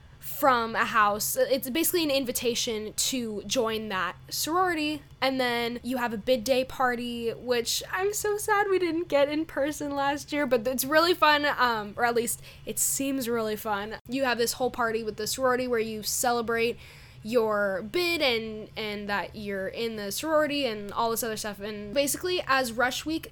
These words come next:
goes on, you talk to less and less sororities throughout the week. So on the first day, of Rush,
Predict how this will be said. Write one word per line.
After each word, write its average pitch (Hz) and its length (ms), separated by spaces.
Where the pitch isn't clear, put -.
goes 262 260
on, 208 300
you 240 160
talk 240 420
to 277 220
less 220 340
and 233 140
less 214 180
sororities 208 760
throughout 220 320
the 214 40
week. 185 300
So 285 260
on 269 140
the 262 80
first 339 320
day, 262 360
of 240 220
Rush, 220 420